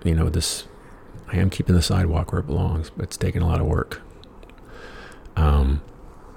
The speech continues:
there was a while there, it would have been late nineties, they came up with these Vortex glasses, and I never saw them here, and I used to have a bunch,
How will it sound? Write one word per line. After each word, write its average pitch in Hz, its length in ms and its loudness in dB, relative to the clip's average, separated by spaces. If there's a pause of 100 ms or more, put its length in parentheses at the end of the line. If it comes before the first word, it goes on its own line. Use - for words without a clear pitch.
(600)
there - 120 6
was 151 140 10
a 90 60 10
while 80 400 8
there, 67 320 4 (1600)
it - 140 0
would 82 120 4
have 78 60 6
been 76 200 8
late 73 180 6
nineties, 65 480 2 (160)
they - 140 4
came 92 180 8
up 92 140 6
with 82 80 8
these 76 220 6
Vortex 82 600 4
glasses, 78 640 2 (1160)
and 90 80 2
I 80 60 6
never 92 220 8
saw 98 260 4
them 87 160 4
here, 80 440 4
and 90 140 0
I 90 40 6
used 127 200 2
to - 80 2
have 90 240 4
a 71 60 4
bunch, 67 440 0